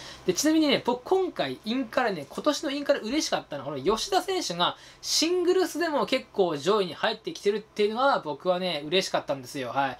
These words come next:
もう吉田選手ってもうダブルスの印象強いけど、やっぱり吉田選手のシングルスもなかなか見ているとね、面白い。うん。もうダブルスだけじゃなくて、吉田選手は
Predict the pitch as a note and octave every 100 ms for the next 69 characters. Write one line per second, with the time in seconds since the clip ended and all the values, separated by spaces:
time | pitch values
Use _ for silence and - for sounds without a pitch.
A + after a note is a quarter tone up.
0 | - - - - D3+ F3 G3 D#4 D4 E4
1 | D4 F#3 - E3 C#3+ D3 G3 C4 C4+ C4+
2 | B3 - A#3 C4 G3+ B2 C#3 D4+ - C3
3 | C3 G#3 G3+ - D#4 E4+ D#4 G#3 D3+ -
4 | F#3+ A3 A3 G#3+ - A3 B3 - - -
5 | - D#3+ - C4+ C#4 C#4 A3 C#4 - F#3+
6 | D3 C3 A#2+ B2 A2 - - - - C#3
7 | G3+ A3 A3 - - - C#3+ C3+ A2 G#2+
8 | - - - - B2 D3 D#3 A#3+ B3+ -
9 | - B3+ B3 A#3+ A#3 - - C#4+ A#3 -
10 | - - - - F#3 F#3 - B3+ C#4 C#4
11 | B3 A3 C#4 B3+ -